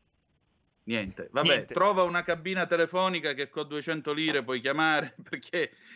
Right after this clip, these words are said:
Speaker 1: mi sa che se t'affidi alla rete telefonica mobile a volte gioca brutti scherzi. Ecco, questo a proposito, si parla tanto di resistenza, resilienza, ripartenza,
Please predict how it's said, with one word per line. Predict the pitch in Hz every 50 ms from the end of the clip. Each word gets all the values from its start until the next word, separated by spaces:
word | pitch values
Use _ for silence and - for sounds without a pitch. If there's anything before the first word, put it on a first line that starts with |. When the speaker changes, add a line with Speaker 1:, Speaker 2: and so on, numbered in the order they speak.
| 226 202 -
Speaker 1:
mi | - 147
sa | 143 185 202
che | 190 170
se | 165 170 170
t'affidi | 160 170 156 147 - - 156 160 160 147 139 139 139 131 117 110 - _ _ - - 180
alla | - 127 135 143 151
rete | 156 160 165 165 160 147
telefonica | 131 143 143 143 135 147 151 147 143 131 165
mobile | 160 143 135 131 127 113 120 123 120 123
a | 127
volte | 117 110 113 113 113 113 110 104 - 110 113 107
gioca | 98 104 117 107 117 113
brutti | 107 98 123 117 - 117
scherzi. | 107 - - 104 95 92 90 98 - - 131
Ecco, | 160 156 139 - - - 120
questo | 117 175 165 165 - 131
a | 120
proposito, | - - 139 123 117 110 95 90 - 87 - 85
si | 90 - 110
parla | 120 143 139 127 123 120
tanto | - 123 123 123 120 - 117
di | 104 110
resistenza, | 113 117 110 - 117 104 - - 117 120 117 110 104 - 104
resilienza, | 101 104 101 - 104 104 107 113 117 117 113 104 - - 104
ripartenza, | 101 104 98 - 110 104 104 - - 117 117 117 113 110 98 - - 101 101 -